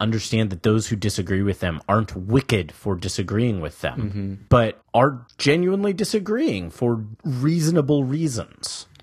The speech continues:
Speaker 2: Right. And so there's, there's a permanent tension here
Speaker 1: Mm-hmm.
Speaker 2: between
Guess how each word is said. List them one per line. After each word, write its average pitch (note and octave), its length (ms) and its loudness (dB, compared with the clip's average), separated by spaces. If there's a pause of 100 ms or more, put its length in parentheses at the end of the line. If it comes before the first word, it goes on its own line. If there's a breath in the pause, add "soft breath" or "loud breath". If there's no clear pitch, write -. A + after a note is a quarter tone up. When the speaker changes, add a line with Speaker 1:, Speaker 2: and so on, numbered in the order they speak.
(140)
Speaker 2:
Right. G#2+ 320 -2 (200)
And D3+ 360 0 (220)
so D#3 320 4
there's, D#3 500 0
there's D3 300 0
a D#3 60 0
permanent E3+ 520 0
tension C3 400 0
here G2 440 -2
Speaker 1:
Mm-hmm. G#2+ 280 0
Speaker 2:
between A2 760 0